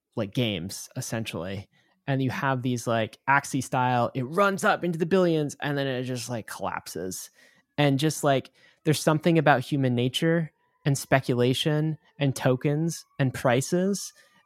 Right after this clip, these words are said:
that just, like, ruins things. And the whiplash is, like,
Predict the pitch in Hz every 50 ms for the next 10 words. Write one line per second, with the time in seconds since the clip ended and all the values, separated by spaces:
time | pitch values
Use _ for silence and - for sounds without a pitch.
0 | _ - 143 131 143 - - 135 - 156 147 139 127 - - - 127 123 113 110
1 | - - - 98 95 113 123 131 147 175 202 214 - - - 226 247 269 294 302
2 | 294 - - - - - _ _ _ _ _ _ _ _ _ _ _ _ _ -
3 | 147 143 135 131 151 135 127 139 156 156 - 170 160 151 151 151 143 - - 131
4 | 113 - 135 127 123 120 117 113 - - - - -